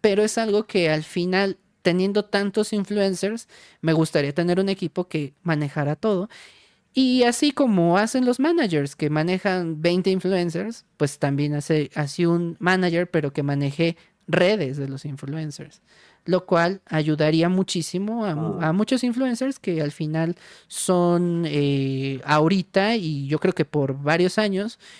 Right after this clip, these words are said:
Speaker 1: un, eh, pues una fuente de ingreso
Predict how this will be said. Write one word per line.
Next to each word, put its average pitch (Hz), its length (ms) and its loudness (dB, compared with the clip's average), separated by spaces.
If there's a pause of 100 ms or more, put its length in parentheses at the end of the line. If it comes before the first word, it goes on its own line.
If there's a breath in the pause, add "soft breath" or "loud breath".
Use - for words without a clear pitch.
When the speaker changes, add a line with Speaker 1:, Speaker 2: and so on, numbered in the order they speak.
(240 loud breath)
Speaker 1:
un, 165 920 0 (1300)
eh, 123 380 -10 (500)
pues 220 140 2
una 277 180 2
fuente 269 280 0
de 240 80 4
ingreso 214 440 0